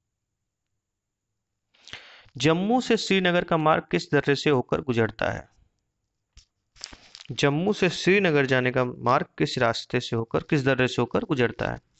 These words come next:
ऑप्शन ए जोजिला, ऑप्शन बी बुर्जिल, ऑप्शन सी बनिहाल, ऑप्शन डी पीर पंजाल।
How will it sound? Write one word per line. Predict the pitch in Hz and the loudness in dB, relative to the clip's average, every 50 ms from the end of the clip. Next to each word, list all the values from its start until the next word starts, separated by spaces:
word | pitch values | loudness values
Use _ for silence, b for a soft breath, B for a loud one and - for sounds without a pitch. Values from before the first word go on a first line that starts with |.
| _ _ _ _ _ _ _ _ _ _ - _ _ _ - 123 | _ _ _ _ _ _ _ _ _ _ -20 _ _ _ -4 -2
ऑप्शन | 131 131 - 151 143 | -2 0 0 0 2
ए | 143 135 | 2 2
जोजिला, | 123 135 135 135 143 151 160 156 147 | 2 2 2 4 4 4 4 4 4
ऑप्शन | - - - 139 131 127 | 2 0 -2 -4 -4 -6
बी | 120 123 127 123 123 | -4 -2 0 0 0
बुर्जिल, | 123 131 131 135 143 151 170 165 | 2 2 2 2 2 0 0 2
ऑप्शन | 143 127 - - - 127 123 | 0 0 0 -4 -6 -8 -8
सी | - - - - 127 120 | -8 -10 -6 -4 -2 -2
बनिहाल, | 113 127 127 135 147 151 160 160 156 139 | 0 0 0 0 2 2 2 4 4 2
ऑप्शन | 127 - - 120 120 120 | 0 0 -2 -6 -6 -4
डी | 117 131 131 139 | -2 -2 -2 -2
पीर | - - 143 131 | 0 0 -2 0
पंजाल। | - - - - - - - | -2 -4 -8 -8 -8 -8 -8